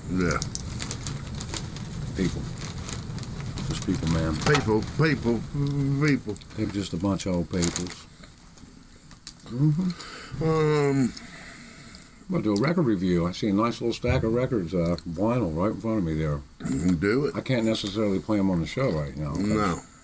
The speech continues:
Speaker 1: Well, wait.
Speaker 2: But if I find
Speaker 1: Anything
Speaker 2: something
Speaker 1: until nineteen seventy-two.
Speaker 2: Yeah. Yeah. This would be fun. It's like dinner and a show.
Speaker 1: Mm-hmm.
Speaker 2: I guess.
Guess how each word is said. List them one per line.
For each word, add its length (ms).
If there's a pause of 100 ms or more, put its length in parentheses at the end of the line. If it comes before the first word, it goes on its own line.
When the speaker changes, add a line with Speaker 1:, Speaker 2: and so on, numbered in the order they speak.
(680)
Speaker 1:
Well, 440
wait. 340 (560)
Speaker 2:
But 140
if 100
I 60
find 340
Speaker 1:
Anything 200 (100)
Speaker 2:
something 280
Speaker 1:
until 480
nineteen 540 (140)
seventy-two. 680 (260)
Speaker 2:
Yeah. 240 (1200)
Yeah. 200 (1160)
This 160
would 120
be 100
fun. 300
It's 380
like 140 (880)
dinner 280
and 80
a 80
show. 180 (300)
Speaker 1:
Mm-hmm. 1600
Speaker 2:
I 20
guess. 300